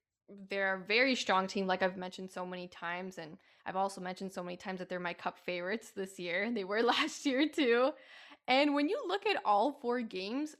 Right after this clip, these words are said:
they were not close in score. So it just proves how strong Colorado is and how they were the better team. McKinnon also had a great performance in this series. He's now leading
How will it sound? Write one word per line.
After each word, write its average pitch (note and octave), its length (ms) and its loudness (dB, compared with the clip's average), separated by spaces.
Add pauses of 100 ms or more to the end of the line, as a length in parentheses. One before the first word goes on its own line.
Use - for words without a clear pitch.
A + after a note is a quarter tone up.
(120)
they G#3 200 -2
were G#4 240 0
not G3 400 -2
close F#3 380 -10
in - 160 -14
score. - 540 -10 (220)
So - 100 -2
it A#3+ 80 0
just F4 260 -6
proves A#3+ 280 -6
how G3+ 300 0
strong F#3+ 600 -4
Colorado F#3 540 -2
is G3+ 340 -8
and G3 100 -8
how F3+ 220 -2
they F#3 120 -8
were F#3 200 -8
the F3+ 80 -10
better F3 280 -8
team. F#3 480 -12 (320)
McKinnon G#3 560 -4
also G3 280 -4
had F#3+ 180 -2
a F#3 60 -4
great F#3+ 320 -8
performance F#3 480 -6
in F3 60 -8
this F3+ 200 -10
series. F#3 300 -6
He's F#3 180 -12
now G3 240 -2
leading G3 500 -8